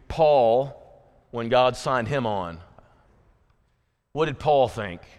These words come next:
"I'm gonna join this thing. This is on the road to Damascus and the days following that." The Lord said to Ananias, "Go,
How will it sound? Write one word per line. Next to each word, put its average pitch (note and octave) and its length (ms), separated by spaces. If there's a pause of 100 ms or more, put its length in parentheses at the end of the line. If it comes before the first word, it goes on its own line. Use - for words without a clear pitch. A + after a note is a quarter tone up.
"I'm C3+ 120
gonna A#2 320 (320)
join C3+ 440
this G2+ 180
thing. G#2 180
This G#2 100
is - 60
on B2 60
the A2 100
road A#2 260
to G#2 40
Damascus A2+ 640
and G2 80
the - 20
days A2+ 420 (140)
following A#2 380
that." G2+ 180 (300)
The B2 80
Lord E3+ 200
said E3+ 260
to C#3+ 60
Ananias, B2 440
"Go, F3 480